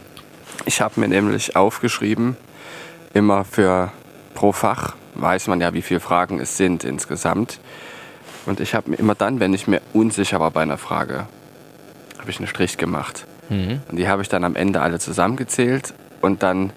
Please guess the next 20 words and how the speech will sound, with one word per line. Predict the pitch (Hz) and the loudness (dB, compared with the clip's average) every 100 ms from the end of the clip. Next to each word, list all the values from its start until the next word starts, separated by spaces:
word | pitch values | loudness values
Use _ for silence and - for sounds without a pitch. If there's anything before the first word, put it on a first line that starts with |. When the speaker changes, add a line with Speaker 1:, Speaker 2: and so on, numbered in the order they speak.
| - - - - - - - | -14 -18 -16 -16 -20 -20 -16
Speaker 1:
entsprechend | 95 - 98 107 - | -10 -4 -4 -2 2
ausgerechnet, | 104 - 104 101 - 101 - - - - - - - | 0 0 -4 -4 -2 -8 -8 -18 -20 -20 -20 -20 -10
wie | 87 104 | -2 0
viel | 127 101 | 2 0
Prozent | - - 110 110 - | 0 0 0 0 -2
ich | - - | -4 0
haben | 92 98 87 | 0 0 -2
würde, | 90 98 110 - - - - - | 0 0 -2 -6 -20 -20 -14 -4
wenn | 104 | -2
ich | 92 - | -2 0
alle | 98 123 113 | 2 2 0
Fragen, | - 95 107 95 | 0 2 2 0
bei | 87 | 0
denen | 92 | 0
ich | 98 | -2
mir | - | -6
unsicher | - 104 101 95 87 | -4 -2 -2 -2 0
bin, | 85 85 101 - - | 0 -2 -6 -16 -12
falsch | - 90 87 - | -4 0 0 -2
hätte. | - 65 | -4 -6